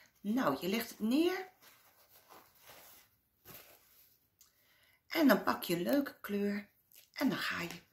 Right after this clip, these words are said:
stippen. En stippen. En weer veranderen van kleur. Mooi blauw. Na een tijdje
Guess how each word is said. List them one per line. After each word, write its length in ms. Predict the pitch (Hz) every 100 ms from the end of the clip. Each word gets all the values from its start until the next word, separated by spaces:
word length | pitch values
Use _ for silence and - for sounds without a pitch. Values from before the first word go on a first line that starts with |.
| _
stippen. 580 | - - 156 - 131 - _ _ _ _ _ _ _ _ _
En 420 | _ 240 247 262
stippen. 680 | - - 220 220 208 202 202 _ _ _ _ _ _ _ -
En 140 | - 262
weer 140 | 240
veranderen 420 | 233 254 254 254
van 220 | 254 226 208
kleur. 580 | 180 180 180 180 180 - _ _ _ _ _ _ _ _ _ _ _
Mooi 220 | _ 147 135
blauw. 680 | 147 233 247 240 247 - _ _ _ _ _ _ _ _ _ _ _ _ _
Na 340 | - 220 220 - _ _
een 180 | 202 -
tijdje 580 | 262 302 285 - 285